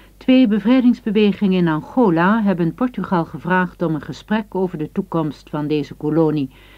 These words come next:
Ze vinden dat de regering in Lissabon niet genoeg haast maakt met het openen van onderhandelingen over de onafhankelijkheid.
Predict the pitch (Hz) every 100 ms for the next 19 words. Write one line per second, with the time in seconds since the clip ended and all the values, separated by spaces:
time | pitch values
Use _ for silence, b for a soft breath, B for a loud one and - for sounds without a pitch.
0 | B B 156 180 170 170 170 160 151 147
1 | 147 - 202 175 151 147 156 190 - 156
2 | 165 160 170 170 247 - 202 180 151 -
3 | 233 214 - 175 160 143 - 160 147 143
4 | 175 185 185 170 147 160 151 139 151 131
5 | - 214 214 190 180 170 160 151 143 143
6 | 139 147 139 180 156 143 135 139 143